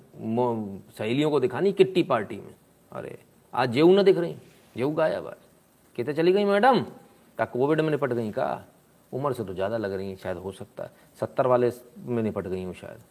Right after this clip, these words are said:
खैर, पता नहीं, पहले वाले में वो साठ सत्तर वाले थे ना, उसमें निपटे, तो उसमें तो नहीं निपट गई, फिर हो सकता है दूसरे में, क्या मालूम,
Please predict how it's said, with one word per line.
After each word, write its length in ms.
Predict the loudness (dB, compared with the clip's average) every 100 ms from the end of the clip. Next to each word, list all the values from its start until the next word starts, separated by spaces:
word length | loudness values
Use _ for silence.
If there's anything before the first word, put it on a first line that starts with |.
| _ _ -20 _ _ -12
खैर, 140 | -10
पता 260 | -10 -12 -12
नहीं, 140 | -14 -20 _ _ _ _ _ -8
पहले 180 | -2 2
वाले 200 | 2 0
में 60 | -2
वो 120 | -2
साठ 220 | 0 2
सत्तर 280 | 0 0 2
वाले 200 | 2 2
थे 140 | -4
ना, 140 | -6 -6
उसमें 300 | -6 -6 -6
निपटे, 260 | -6 -6
तो 120 | -4
उसमें 220 | -4 -4 -2
तो 60 |
नहीं 100 | 0
निपट 180 | 0 -2
गई, 180 | -6 -6
फिर 80 | -6
हो 100 | -6
सकता 240 | -8 -8
है 60 | -8
दूसरे 260 | -8 -8
में, 100 | -10
क्या 140 | -8 -8
मालूम, 240 | -8 -14